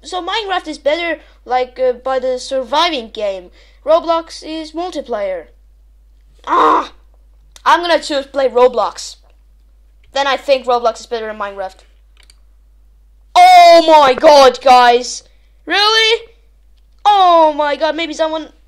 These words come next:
maybe Minecraft players don't know what Roblox is. Try out this.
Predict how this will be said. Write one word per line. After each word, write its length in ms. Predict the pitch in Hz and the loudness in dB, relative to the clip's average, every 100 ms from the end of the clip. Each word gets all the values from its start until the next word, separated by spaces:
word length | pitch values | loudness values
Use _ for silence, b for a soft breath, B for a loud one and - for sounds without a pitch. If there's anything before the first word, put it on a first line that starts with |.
| _ | _
maybe 180 | 349 494 | -6 -2
Minecraft 640 | 480 480 523 427 392 392 | 0 0 -2 -2 -4 -6
players 260 | - 403 403 | -8 -8 -6
don't 140 | 415 | -8
know 140 | 440 440 | -6 -2
what 180 | 359 302 | 0 2
Roblox 420 | 277 262 226 240 | 2 0 -2 -8
is. 220 | 185 170 | -12 -14
Try 260 | - 403 415 415 | -8 -4 -4 -4
out 160 | 370 220 | -6 -8
this. 540 | 180 156 - - - | -10 -10 -16 -18 -20